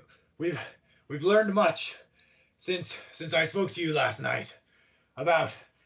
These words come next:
the explosion, about this elven woman. What?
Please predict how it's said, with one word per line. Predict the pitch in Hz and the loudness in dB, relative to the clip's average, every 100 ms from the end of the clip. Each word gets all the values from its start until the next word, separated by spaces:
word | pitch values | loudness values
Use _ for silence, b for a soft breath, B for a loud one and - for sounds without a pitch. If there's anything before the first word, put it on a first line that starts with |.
| - | -14
the | 135 | -14
explosion, | - 160 208 214 156 143 | -8 4 6 6 2 0
about | 160 165 151 - _ _ _ _ | 4 4 2 -6 _ _ _ _
this | 127 107 | -14 -2
elven | 185 214 196 170 | 4 6 6 0
woman. | 165 156 131 113 - _ _ _ _ _ _ - | -4 -4 -8 -10 -18 _ _ _ _ _ _ 2
What? | 196 214 | 6 6